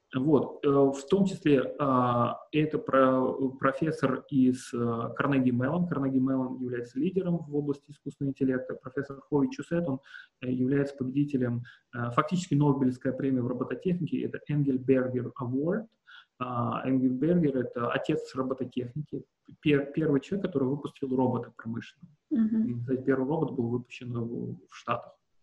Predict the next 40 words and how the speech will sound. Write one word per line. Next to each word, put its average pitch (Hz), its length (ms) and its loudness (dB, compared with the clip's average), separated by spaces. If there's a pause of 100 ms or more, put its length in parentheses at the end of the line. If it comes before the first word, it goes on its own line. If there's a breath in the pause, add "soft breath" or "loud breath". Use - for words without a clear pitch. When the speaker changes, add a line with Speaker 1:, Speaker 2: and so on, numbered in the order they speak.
(180)
Speaker 1:
в 123 80 -10
шестьдесят 131 300 -6
втором 127 240 -6
году, 120 220 -8
если 175 140 -8
не - 40 -16
ошибаюсь. - 460 -20 (880)
Вот. 127 420 2 (520 loud breath)
А, 127 640 4
и 147 380 8
это, 160 560 -4
ну, 151 420 2
он 151 80 2
один 143 220 4
из 123 80 2
лидеров 135 440 2
в 131 180 2
области 131 300 2
беспилотного 117 600 -2
транспорта, 123 800 -10
ну, 143 80 0
я 139 60 2
имею 127 100 2
в 123 40 -2
виду, 120 220 -2
ну, 139 100 -2
больше 135 320 0
всего 127 140 -2
мобильных, 127 460 0
а, 123 180 -8
автономных 127 480 -2
мобильных 120 440 -4
роботов. 151 420 -6 (400 loud breath)
А, 127 260 2
с - 140 -4
ним 143 640 6
мой 147 160 6
студент 135 380 0
написал 123 280 -4
статью 123 560 -6